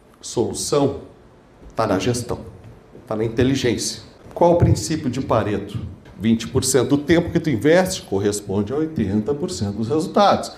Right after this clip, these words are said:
Vamos aplicar isso na gestão da nossa empresa? Se a preocupação principal é vender mais, vamos falar um pouquinho de venda externa. Vinte por cento da carteira corresponde a oitenta por cento do lucro da empresa.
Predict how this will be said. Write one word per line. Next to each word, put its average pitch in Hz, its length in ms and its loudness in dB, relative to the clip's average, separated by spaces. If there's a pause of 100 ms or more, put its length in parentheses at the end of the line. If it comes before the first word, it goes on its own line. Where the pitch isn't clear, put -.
(120)
Vamos 175 180 0
aplicar 208 320 0
isso 190 420 -4 (220)
na 185 280 4
gestão 170 520 0
da 165 80 2
nossa 147 260 0
empresa? 151 520 -2 (380)
Se - 200 0
a 277 60 4
preocupação 247 580 4
principal 180 440 4
é 143 60 6
vender 156 280 4
mais, 160 340 4
vamos 196 180 -2
falar 220 180 2
um 220 80 2
pouquinho 214 300 2
de 214 80 0
venda 202 200 2
externa. 165 600 0 (340)
Vinte 220 480 2
por 175 180 2
cento 165 260 2
da 147 60 2
carteira 151 540 6
corresponde 123 1080 0
a 110 60 -2
oitenta 107 580 -2
por 180 200 -2
cento 95 440 -6
do 202 140 0
lucro 160 320 0
da 123 100 -2
empresa. 269 560 2